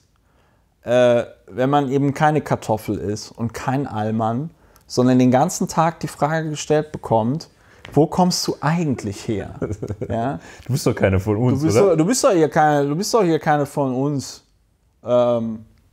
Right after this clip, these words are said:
Speaker 1: so. Ja,
Speaker 2: Was
Speaker 1: darum
Speaker 2: machst du hier eigentlich?
Speaker 1: Was, was machst du hier eigentlich?
Speaker 2: eigentlich?
Speaker 1: So, ähm, das machen wir uns natürlich nicht zu eigen. Da seht ihr, wir sind keine Nazis. Bei uns gibt's die Ambiguitätstoleranz. Wir versuchen klarzumachen, dass gewisse Sachen auch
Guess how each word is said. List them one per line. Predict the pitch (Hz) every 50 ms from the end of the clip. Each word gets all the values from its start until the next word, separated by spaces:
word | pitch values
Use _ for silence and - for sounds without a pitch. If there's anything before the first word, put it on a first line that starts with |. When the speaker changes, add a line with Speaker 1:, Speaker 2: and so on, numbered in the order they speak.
| _
Speaker 1:
so. | - - 123 117 107 104 107 104 - - _ _ _ _ _ _ _ _ _ _ _ _ _ _ -
Ja, | - 269 240 139 113 110
Speaker 2:
Was | - - -
Speaker 1:
darum | 143 214 214
Speaker 2:
machst | 220 220
du | 403 156
hier | 110 98 92 82
eigentlich? | 87 92 95 95 - - 139 113 104 - -
Speaker 1:
Was, | 139 165 - - 185
was | 165 143 139
machst | 214 330 - - - -
du | 440
hier | 359 247 - - 151
eigentlich? | 151 151 151 165 254
Speaker 2:
eigentlich? | 277 349 381 453 466 - - - - -
Speaker 1:
So, | - - 185 143 - - - - - -
ähm, | - 170 190 196 196 196 - -
das | - 151 151 185
machen | 196 208 214
wir | 196 180
uns | 170 -
natürlich | 190 160 - - 165 151 143 -
nicht | 160 202 220 - -
zu | - - -
eigen. | - 135 143 147 151 190 202
Da | 170 151 147
seht | 143 143 165 185
ihr, | 190 196 196 180 139
wir | 147 139
sind | 143 143 135
keine | - - 143 160 175 170
Nazis. | 165 151 139 147 151 - - - 156
Bei | - - 143
uns | 131 147 151 -
gibt's | - 165 165 - - -
die | -
Ambiguitätstoleranz. | - 151 151 147 139 143 147 143 139 - 151 - - - 151 139 135 135 135 139 135 - -
Wir | 135
versuchen | 127 - 135 127 131 143 180 175 170 165 156 151 143 - -
klarzumachen, | - - 139 143 156 - - 156 135 131 135 131 127 131
dass | 127 127 -
gewisse | - 131 165 233 - 208
Sachen | 170 151 156 160 - 170 -
auch | - 147 180 202 -